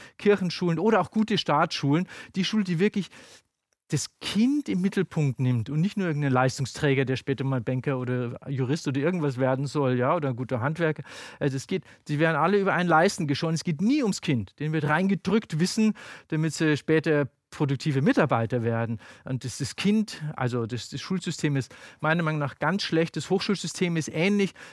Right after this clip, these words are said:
Wir bilden eigentlich nur noch so zu Fertigkeiten aus. Denken bilden wir überhaupt nicht mehr aus. Es geht nur noch darum, dass sie technisch fit sind und dann gut unterkommen beim, beim Daimler und beim Siemens. Also, ähm, d-, wir bräuchten auch ein freies Hochschulsystem.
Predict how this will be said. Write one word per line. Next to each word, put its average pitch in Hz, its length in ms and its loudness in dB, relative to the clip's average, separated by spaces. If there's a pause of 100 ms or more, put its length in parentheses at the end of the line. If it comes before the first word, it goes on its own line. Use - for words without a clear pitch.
Wir 156 120 0
bilden 180 300 2
eigentlich 156 300 0
nur 170 160 0
noch 175 260 0 (300)
so 147 320 -2
zu - 160 -8
Fertigkeiten 165 680 2
aus. 104 340 -6 (300)
Denken 165 460 -4 (100)
bilden 190 240 -6
wir 170 80 -6
überhaupt 165 260 -6
nicht 160 140 -6
mehr 156 180 -4
aus. 202 180 -4
Es - 160 -10
geht - 120 -8
nur 175 100 -4
noch 143 100 -4
darum, 170 220 -4
dass 156 160 -2
sie 170 220 -2 (320)
technisch 196 320 2
fit 240 180 0
sind 214 280 2
und 190 120 0
dann 180 200 2
gut 208 180 2
unterkommen 180 720 0
beim, 151 580 -2
beim 147 160 -2
Daimler 151 440 0
und 139 300 -6
beim 139 220 -4
Siemens. 170 420 -2 (320)
Also, 151 420 2 (280)
ähm, 147 340 4 (120)
d-, 156 120 2
wir 160 100 0
bräuchten 190 280 2
auch 175 60 2
ein 170 80 0
freies 165 360 4
Hochschulsystem. 156 1000 0